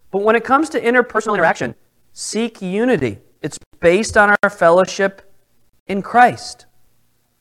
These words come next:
So that sh-, that should be the goal. And then number two, number two, on the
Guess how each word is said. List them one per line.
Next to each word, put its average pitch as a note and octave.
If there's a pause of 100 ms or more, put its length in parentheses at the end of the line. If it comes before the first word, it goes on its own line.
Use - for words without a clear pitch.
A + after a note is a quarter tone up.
(280)
So F#3+
that F3
sh-, -
that D#3+
should E3+
be F3
the F3+
goal. F3
And F#3+
then F#3+
number E3+
two, D#4 (400)
number -
two, F3 (460)
on C3+
the F3